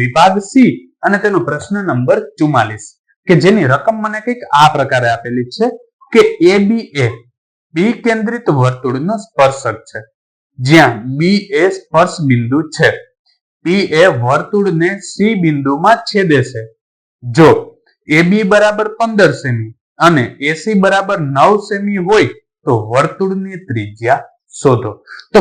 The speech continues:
પહેલા તો જે મને આની અંદર માહિતી આપેલી છે એ માહિતી ઉપરથી આપણે અહીંયા આકૃતિ બનાવીએ. તો આપણે એવું કીધું છે કે એક પી કેન્દ્રિત વર્તુળ છે. તમે સમજી લો કે આ પ્રકારનું એક વર્તુળ છે જેનું કેન્દ્ર શું છે? પી છે.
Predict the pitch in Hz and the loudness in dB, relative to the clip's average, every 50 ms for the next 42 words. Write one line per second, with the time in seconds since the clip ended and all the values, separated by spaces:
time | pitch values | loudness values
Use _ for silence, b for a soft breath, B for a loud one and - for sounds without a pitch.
0 | 214 - 143 143 160 190 202 202 220 208 175 196 214 220 226 220 226 220 220 226 | 2 2 2 2 2 2 2 0 0 -2 0 0 -2 -2 -2 -4 -6 -6 -8 -10
1 | 226 220 - 226 208 165 143 123 123 127 - 180 214 202 233 226 226 226 226 233 | -16 -10 -6 -4 -2 0 0 0 0 0 0 0 -2 -2 -2 -2 -2 -2 -2 -4
2 | 226 226 233 226 214 - 254 226 160 - - - _ _ - 156 151 143 151 165 | -6 -6 -8 -10 -6 -2 -2 -2 -2 -2 -6 -16 _ _ 0 2 4 4 4 4
3 | 202 226 220 233 226 208 180 175 180 175 180 170 156 127 117 95 107 107 104 110 | 4 2 0 0 -4 -4 -2 -2 -2 -2 -2 0 0 0 0 0 -2 -8 -8 -4
4 | 123 160 180 180 - _ _ _ 160 180 202 196 214 220 220 220 202 180 175 175 | -4 -4 -4 -4 -8 _ _ _ 0 0 2 2 2 0 0 0 0 0 0 0
5 | 175 165 160 160 165 170 165 _ _ _ - - - - - - - - 226 240 | -2 -2 -4 -6 -10 -14 -16 _ _ _ 0 2 4 4 2 2 2 2 0 2
6 | 254 254 247 262 247 226 254 247 - 269 262 269 240 226 226 226 226 226 - - | 0 -2 -4 -4 -4 -4 -4 -4 -4 -4 -2 -2 -2 0 0 0 -2 -2 -6 -10
7 | - 214 233 247 247 240 247 240 233 240 226 202 156 165 185 202 - - 190 165 | -6 -4 -2 -2 0 0 -2 -2 -2 -2 -2 0 2 4 4 2 2 2 0 0
8 | 170 175 156 - 160 190 202 202 202 214 214 196 214 226 233 226 214 226 - - | 0 -2 -6 -6 -4 -2 -2 -2 0 -2 -2 -2 0 -2 -2 -2 -4 -2 0 4
9 | 196 214 214 - 214 214 220 214 208 208 208 196 165 170 165 185 220 - - 226 | 4 4 4 2 -2 -6 -6 -6 -4 -4 -4 -4 0 2 2 2 2 0 -2 -2
10 | 208 190 - - 175 143 151 160 170 165 170 165 160 180 196 196 208 214 208 214 | -2 -2 -4 -4 -4 -2 -2 -2 -2 -2 -4 -4 -2 0 0 2 2 0 -2 -2
11 | - 233 - - - 143 - - _ _ _ _ _ _ _ _ 165 160 151 131 | -4 -4 -4 -4 -8 -10 -10 -12 _ _ _ _ _ _ _ _ -2 0 0 0
12 | - - - | 0 -4 -8